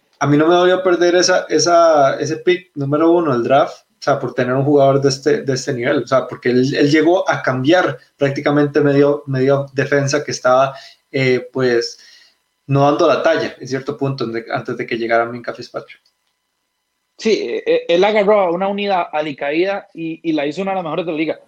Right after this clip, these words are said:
Speaker 1: Sí, la levantó,
Speaker 2: Eh,
Speaker 1: la levantó.
Speaker 2: Minkah Fitzpatrick, yo creo que l-, lo más concreto que yo puedo decir es que Minkah Fitzpatrick impone terror en, en la, en las ofensivas. Y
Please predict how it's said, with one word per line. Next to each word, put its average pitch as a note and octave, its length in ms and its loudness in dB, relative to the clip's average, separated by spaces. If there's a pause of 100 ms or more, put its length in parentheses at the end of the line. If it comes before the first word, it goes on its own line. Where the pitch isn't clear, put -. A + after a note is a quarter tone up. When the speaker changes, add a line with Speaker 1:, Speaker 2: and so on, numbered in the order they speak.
(100)
Speaker 1:
Sí, - 140 -4
la F#3 80 4
levantó, C3+ 400 2
Speaker 2:
Eh, - 40 -2
Speaker 1:
la B2 60 -4
levantó. A#2+ 540 -4 (380)
Speaker 2:
Minkah G3 340 -2
Fitzpatrick, G3 500 -2
yo F3 240 0
creo A#3 140 2
que A#3+ 140 0
l-, G3+ 440 -4
lo G3 120 2
más G#3+ 260 0
concreto A3+ 380 -2
que F3+ 80 -6
yo F#3+ 140 2
puedo G3 140 -2
decir F#3 140 -4
es F#3+ 100 -4
que G3 80 -6
Minkah F#3 240 -6
Fitzpatrick F3 540 -4
impone E3+ 600 -4 (120)
terror - 400 0 (920)
en, D#3 380 -6
en D#3+ 200 -8
la, D#3 120 -2
en D#3 140 -6
las C#3+ 160 -2
ofensivas. C#3 640 -4
Y D3+ 420 -2